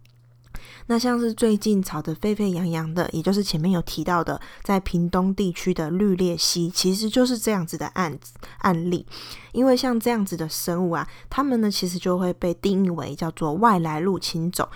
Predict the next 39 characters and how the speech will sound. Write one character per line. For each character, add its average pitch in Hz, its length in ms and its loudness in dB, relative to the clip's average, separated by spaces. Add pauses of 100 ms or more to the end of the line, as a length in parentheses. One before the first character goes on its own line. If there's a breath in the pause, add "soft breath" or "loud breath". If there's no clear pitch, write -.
(140 loud breath)
因 220 80 4
为 240 40 6
会 254 120 4
有 196 60 4
“入 202 300 4
侵” 196 220 2
这 190 100 4
两 151 160 -2
个 127 80 -8
字， - 120 -6
代 180 120 -2
表 165 100 -2
是 175 120 -2
负 214 260 2
面 185 220 4
的 - 80 -6
吧， - 160 -2 (200 loud breath)
就 - 120 -2
代 202 140 2
表 - 140 -2
它 170 120 -2
们 175 140 0
已 151 60 -2
经 175 300 2
入 240 180 6
侵 196 320 4
到 185 240 2
原 160 260 -2
本 156 300 -4
本 160 220 -2
土 165 180 0
生 160 300 -2
物 165 160 0
的 135 180 -6
生 175 240 -2
存 147 220 -8
空 151 300 -6
间 147 300 -12
了。 127 140 -6